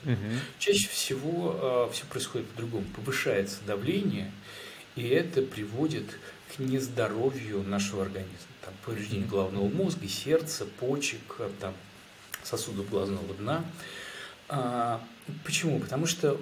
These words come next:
Speaker 2: у гипертонической болезни, как таковой, вот, вот у гипертонической болезни, как, как болезни,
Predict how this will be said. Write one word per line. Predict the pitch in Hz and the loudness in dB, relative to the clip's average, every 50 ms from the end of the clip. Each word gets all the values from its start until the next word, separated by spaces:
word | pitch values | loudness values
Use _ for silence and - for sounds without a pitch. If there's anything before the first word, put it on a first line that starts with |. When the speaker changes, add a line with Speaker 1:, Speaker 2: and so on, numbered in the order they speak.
| - | 0
Speaker 2:
у | 175 160 165 160 160 160 147 147 143 135 | -2 0 2 2 4 4 2 2 0 -2
гипертонической | 127 127 135 - - 151 151 143 127 - - - - 113 | -2 0 0 2 2 4 4 4 4 4 2 0 -2 2
болезни, | 110 117 113 143 190 202 - - - - 113 110 104 - - - | 2 2 4 2 0 -2 -2 -4 -6 -6 -10 -10 -10 -12 -14 -12
как | - - - - | -8 -8 -8 -8
таковой, | - - - 117 113 107 98 | -8 -8 -4 -2 0 0 0
вот, | 98 - - - - - - | -2 -6 -10 -12 -14 -12 -10
вот | 110 107 - - - | -10 -10 -10 -10 -10
у | 135 117 | -10 -10
гипертонической | 113 - - - 131 127 123 - - - - 104 | -8 -8 -6 -6 -4 -2 -2 -2 -2 -2 -4 -2
болезни, | 117 117 170 196 208 - 131 113 - - | 0 2 2 0 0 0 -4 -6 -6 -8
как, | - - - - - - - - - - - - - | -10 -10 -10 -12 -16 -20 -20 -20 -20 -20 -20 -10 -2
как | - 117 113 117 | -2 0 2 2
болезни, | 120 113 110 110 98 98 - - | 2 2 2 2 -2 -2 -4 -6